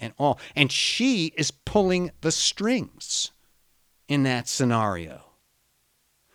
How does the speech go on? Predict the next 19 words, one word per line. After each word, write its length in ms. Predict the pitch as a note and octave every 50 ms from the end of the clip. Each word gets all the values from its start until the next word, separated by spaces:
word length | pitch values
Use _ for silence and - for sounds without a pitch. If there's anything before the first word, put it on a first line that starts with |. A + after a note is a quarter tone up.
| - - - - _ -
So 200 | - - C#3+ - _ -
this 260 | A3 A#3 - - E3+
is 140 | D#3+ C#3+ -
a 100 | D3 C#3
very, 600 | - - - - D#3 E3 F3 E3 C3+ A#2 G#2 G2
very 300 | F#2+ A2 G#2 G2+ G2+ G2
serious 520 | - - A#2+ A2 G#2+ G2+ F#2+ F#2+ F#2 -
thing. 240 | - A2+ F#2+ F2 -
It's 220 | - D#3 - - C3
not 380 | B2+ C#3 D3 D#3 E3+ E3+ -
just 280 | - C#3 B2+ - - -
some 220 | - C#3+ C3+ B2+
person 460 | B2 - - B2 A#2 A#2 - A#2+ A2
who 100 | G#2 A2
exposed 760 | F#2 - - - - - - - - B2 B2 B2 B2 A2+ - -
herself 600 | - G#2+ - - - - A2 G#2 G#2 G#2 F#2+ - _ - - - - _
as 160 | - G#2 - G2
a 60 | F2
racist, 880 | D#2+ E2 F2+ F2+ - F#2 F#2 - - - E2+ - - - - - -